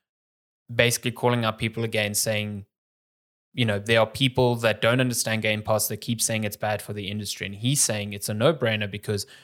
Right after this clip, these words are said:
Microsoft pays you for all your development costs upfront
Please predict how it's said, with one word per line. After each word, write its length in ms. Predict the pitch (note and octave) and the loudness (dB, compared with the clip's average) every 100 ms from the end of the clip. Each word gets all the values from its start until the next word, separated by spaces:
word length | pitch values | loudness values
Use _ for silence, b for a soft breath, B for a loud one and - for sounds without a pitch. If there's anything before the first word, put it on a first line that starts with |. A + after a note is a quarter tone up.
| B - | B 0
Microsoft 560 | A2 C3 - - C#3 - | 0 2 2 4 2 2
pays 320 | A#2+ A2+ G#2+ | 0 2 0
you 80 | A2 | -6
for 160 | - | -6
all 160 | E2 C3 | -2 0
your 120 | D#3 | 2
development 540 | C#3 A2+ A2+ A2+ A#2+ A2+ | 0 2 2 2 -2 -4
costs 380 | - A2 - - - | -4 -4 -2 -4 0
upfront 500 | A#2+ - A2+ G#2 | -2 0 0 0